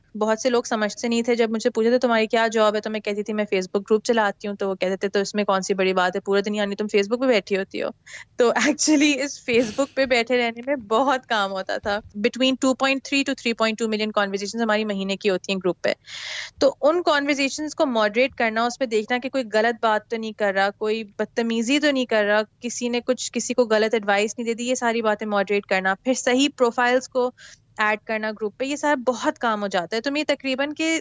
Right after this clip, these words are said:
دن کے چودہ سے پندرہ گھنٹے اس گروپ میں جاتے ہیں۔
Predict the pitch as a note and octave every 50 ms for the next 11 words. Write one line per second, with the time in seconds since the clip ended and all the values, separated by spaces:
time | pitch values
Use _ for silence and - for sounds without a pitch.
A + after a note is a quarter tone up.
0 | - _ - A3+ B3 B3 C4 C#4+ D4 - - C4+ C4+ C#4+ D#4 E4+ - _ _ -
1 | - B3+ A#3 A3 A3+ A3 G#3 B3 C4 C#4+ D4 D4 - D#4+ - C4 B3 A#3 A#3 B3+
2 | B3+ A#3 A#3 A3 - C4 C4 A#3+ G#3+ - A3 G#3 - G#3+ G#3 F#3 E3+ - - -
3 | G3 -